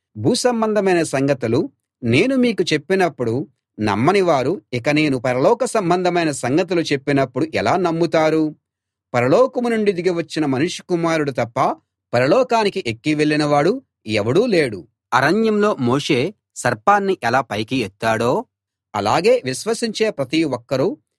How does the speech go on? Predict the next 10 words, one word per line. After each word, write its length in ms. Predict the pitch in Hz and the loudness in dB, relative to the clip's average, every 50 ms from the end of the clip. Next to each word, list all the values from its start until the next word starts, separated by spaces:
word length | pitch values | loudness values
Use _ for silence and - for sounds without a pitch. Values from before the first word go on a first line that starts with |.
| _ _ 110 | _ _ -4
నశించకుండా 920 | 110 117 - - 240 254 233 - 247 - - 226 220 202 214 226 240 220 - | -4 -2 -2 -2 -2 -2 -2 -4 -4 -2 -2 -2 0 2 2 2 0 0 0
ఆయన 360 | 127 135 156 165 170 170 156 | 0 0 0 0 0 0 0
వల్ల 280 | 131 131 147 180 208 220 - | 0 0 0 0 0 0 0
నిత్యజీవం 680 | 127 127 117 117 - 196 180 156 180 208 202 202 190 180 | -2 -4 -4 -2 -4 -4 -2 -2 -2 0 0 0 0 -2
పొందడానికి 800 | - 139 123 127 131 127 127 123 120 123 117 123 131 170 156 - _ _ _ _ _ - | -2 -2 -2 0 0 0 0 0 -2 -2 -2 -2 -2 -4 -4 -6 _ _ _ _ _ -2
మనిషి 320 | 113 147 214 226 - 269 | 0 0 0 0 -2 -2
కుమారుడు 460 | - - 240 220 208 202 202 190 180 | -2 0 0 2 2 2 2 0 0
కూడా 340 | 180 - 160 147 143 160 214 | -2 0 0 0 2 2 0
పైకి 360 | 247 - 156 151 165 160 - | 0 0 -2 -2 -2 -2 -4
ఎత్తబడాలి. 720 | 165 151 131 - - 139 127 131 127 127 123 117 107 92 80 | -4 -4 -4 -4 -4 -2 -2 0 0 -2 -2 -2 -4 -8 -10